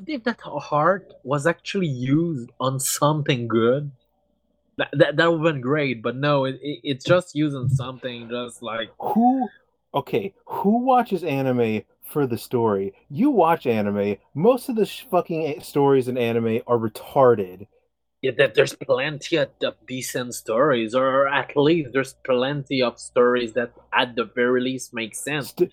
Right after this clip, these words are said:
Speaker 2: stop
Speaker 1: They,
Speaker 2: me
Speaker 1: they
Speaker 2: if you heard this one before. Turbo Virgin gets reincarnated in, in a new world and gets a bu-, gets a bunch of slave hoes that want his dick for some
Speaker 1: <laughs>
Speaker 2: reason.
Speaker 1: Yeah, but at least
Speaker 2: Damn,
Speaker 1: that,
Speaker 2: what a,
Speaker 1: that
Speaker 2: what an amazing story.
Speaker 1: Yeah,
Speaker 2: Holy
Speaker 1: but at,
Speaker 2: shit.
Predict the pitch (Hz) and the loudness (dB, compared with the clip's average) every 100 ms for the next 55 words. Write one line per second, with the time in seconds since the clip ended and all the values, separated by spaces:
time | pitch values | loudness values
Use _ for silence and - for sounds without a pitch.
0 | _ - 202 220 240 233 196 160 120 160 | _ 0 6 6 6 4 2 -2 2 4
1 | 143 120 135 - 123 110 - 113 101 - | 4 2 0 0 -2 -2 -2 0 0 -2
2 | _ - 170 196 202 190 139 147 139 139 | _ -2 6 6 6 2 2 -2 -2 -4
3 | 135 123 117 120 127 120 - 117 117 117 | -2 -2 -2 0 0 0 4 4 4 2
4 | 113 113 120 - 117 113 107 120 117 113 | 2 0 -2 0 2 2 2 2 2 4
5 | 113 110 123 110 120 120 110 123 131 120 | 2 2 0 -2 -2 -2 -2 -2 -2 -6
6 | 113 117 117 110 - 117 113 107 98 98 | -4 -2 -2 -2 -8 -2 0 0 -2 -8
7 | 90 95 - _ _ 120 107 113 113 104 | -8 -14 -14 _ _ -2 0 0 0 4
8 | 110 110 - 107 - 101 95 98 92 95 | 4 4 -2 -6 -4 -6 -4 -8 -8 -10
9 | 98 98 _ _ _ _ 156 226 185 185 | -10 -12 _ _ _ _ 2 2 2 0
10 | 185 - 175 151 123 143 247 139 - 185 | 0 2 4 4 6 8 8 8 4 4
11 | 214 131 110 120 147 147 135 123 113 - | 4 4 2 0 0 -2 -2 -2 -4 -2
12 | 127 120 104 98 107 165 - 202 208 - | 2 2 2 2 4 6 6 2 -4 -8
13 | - 175 107 | 0 2 2